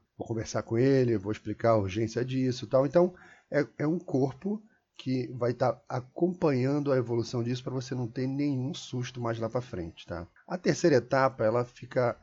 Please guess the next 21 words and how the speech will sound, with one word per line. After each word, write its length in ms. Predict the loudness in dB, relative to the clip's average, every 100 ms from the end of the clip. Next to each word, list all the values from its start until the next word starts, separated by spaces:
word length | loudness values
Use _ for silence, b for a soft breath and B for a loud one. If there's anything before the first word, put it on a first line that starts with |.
| -14
é, 460 | -10 -8 -6 -8 -12 _ -20 -18 -8
como 140 | -6
é 40 |
que 60 | -6
eu 60 | -6
vou 80 |
chamar 300 | -6 -6 -6
isso? 180 | -8 -10
É 20 |
como 160 | -10 -8
se 120 | -8
fosse 240 | -6 -4 -2
um 20 |
mapeamento 360 | 0 0 0
de 60 | -4
processo 640 | -2 -4 -2 -4 -4 -10
e 60 | -4
rastreamento 540 | -2 -2 -4 -4 -4
de 80 | -6
dados, 400 | -6 -8 -8 -16
tá? 260 | -12 -12